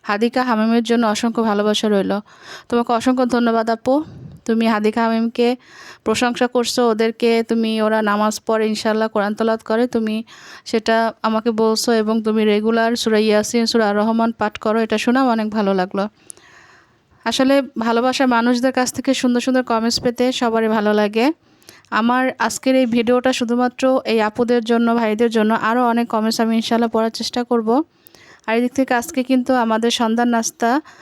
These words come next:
আমার হাদিকা সার্ভ করে দিচ্ছে। হাদিকাকে বলছে, "আম্মু, তুমি সবাইকে একটা একটা করে দিয়ে দাও, এতে করে ও শিখবে।"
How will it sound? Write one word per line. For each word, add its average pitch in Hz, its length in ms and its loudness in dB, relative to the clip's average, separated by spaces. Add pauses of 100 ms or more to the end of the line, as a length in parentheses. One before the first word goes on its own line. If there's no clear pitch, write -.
(220)
আমার 226 240 -2
হাদিকা 233 380 0
সার্ভ 214 340 -2
করে 233 200 2
দিচ্ছে। 233 500 -2 (1800)
হাদিকাকে 254 460 -2
বলছে, 233 320 0
"আম্মু, 226 300 0 (480)
তুমি 254 120 2
সবাইকে 240 360 0
একটা 233 200 -4
একটা 240 180 -6
করে 247 200 0
দিয়ে 233 240 0
দাও, 208 240 0 (400)
এতে 240 180 -2
করে 262 220 0
ও 240 140 2
শিখবে।" 190 480 -4